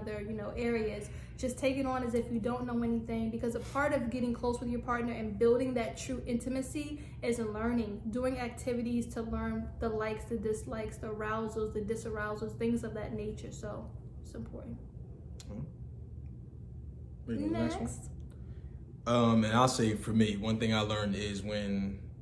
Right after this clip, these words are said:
Speaker 2: and like I said, if I'm frauding at any point, you can call me out on it.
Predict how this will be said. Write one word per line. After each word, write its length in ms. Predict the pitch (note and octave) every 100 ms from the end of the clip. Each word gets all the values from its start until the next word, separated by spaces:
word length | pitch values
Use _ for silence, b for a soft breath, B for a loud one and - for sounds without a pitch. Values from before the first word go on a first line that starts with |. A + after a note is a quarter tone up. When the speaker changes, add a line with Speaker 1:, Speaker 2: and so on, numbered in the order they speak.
| -
Speaker 2:
and 240 | G#2 G2+ G2
like 140 | G2
I 40 | A#2
said, 320 | G#2 F#2+ F2
if 140 | F2
I'm 200 | A2+ B2
frauding 320 | A#2+ B2+ A#2
at 80 | G#2+
any 140 | A2 A#2+
point, 320 | A2+ G#2 -
you 60 |
can 260 | A2+ G2 -
call 180 | - A2+
me 100 | A2
out 140 | G#2 G2
on 80 | F#2
it. 140 | F#2+